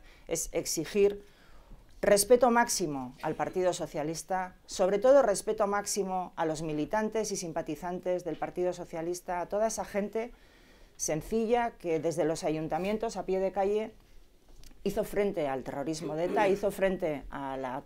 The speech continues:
a los que trataban de imponer unas, unas ideas políticas y desde luego, eh, nosotros que tenemos víctimas entre nosotros, que nosotros mismos hemos sido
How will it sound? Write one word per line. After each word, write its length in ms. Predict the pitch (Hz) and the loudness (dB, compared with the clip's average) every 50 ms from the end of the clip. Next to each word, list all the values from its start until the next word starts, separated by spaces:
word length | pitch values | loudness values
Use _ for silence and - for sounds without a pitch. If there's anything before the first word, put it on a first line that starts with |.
| - _ - - - - | -12 _ -20 -12 -4 0
a 80 | 156 | 0
los 160 | 156 - 151 - | 2 2 0 -2
que 100 | - 156 | -4 -2
trataban 460 | - 151 151 208 233 240 208 180 170 | -2 0 2 4 4 4 4 2 2
de 60 | 151 | -2
imponer 380 | 147 143 156 156 165 170 160 160 | -4 -4 -4 -4 -2 0 0 0
unas, 440 | 156 156 151 147 147 143 - - - - - - - - | 0 0 0 -2 -2 -2 -4 -8 -10 -18 -20 -16 -10 -4
unas 280 | - 185 175 175 - 180 | 0 0 2 2 2 4
ideas 340 | 160 165 170 170 165 160 | 6 8 8 8 6 4
políticas 760 | - - 147 147 147 151 - 165 - - 165 170 170 165 - - - - - - - - - - - | 0 -2 -2 -2 0 0 -2 -2 0 2 0 0 0 -2 -6 -10 -12 -20 -20 -20 -20 -20 -20 -8 0
y 120 | - 180 170 | 2 4 4
desde 260 | 170 170 151 170 165 | 4 4 4 6 6
luego, 560 | 180 196 202 190 208 208 202 202 - - - - | 8 8 10 10 12 12 12 12 12 10 6 0
eh, 640 | 165 170 165 160 160 156 156 151 156 156 - - - - - - - - - | 2 4 4 4 4 4 4 2 2 0 -4 -8 -18 -20 -20 -20 -18 -10 -4
nosotros 720 | 175 180 170 170 175 233 - - - 208 202 202 202 - | -2 -2 0 0 0 0 0 2 4 4 4 4 2 -4
que 160 | - - 160 | -6 -6 -2
tenemos 380 | - 160 185 190 196 190 160 | -2 0 0 2 0 0 0
víctimas 480 | 151 202 196 196 - 165 160 156 147 - | 0 -2 -2 0 -2 -2 -2 -2 -6 -6
entre 220 | 143 127 - 147 | -8 -8 -8 -8
nosotros, 520 | 139 139 135 - 196 - - - 135 - - | -8 -8 -8 -8 -10 -8 -6 -8 -8 -8 -8
que 80 | - | -6
nosotros 420 | 151 156 147 202 - - 233 208 190 | -4 -4 -4 -4 -4 -4 -2 -2 0
mismos 360 | 208 214 190 196 185 170 - | -2 -2 -2 -4 -6 -6 -6
hemos 220 | 185 175 170 165 160 | -6 -6 -6 -6 -6
sido 380 | - 175 165 175 170 160 156 | -4 -2 0 2 0 0 0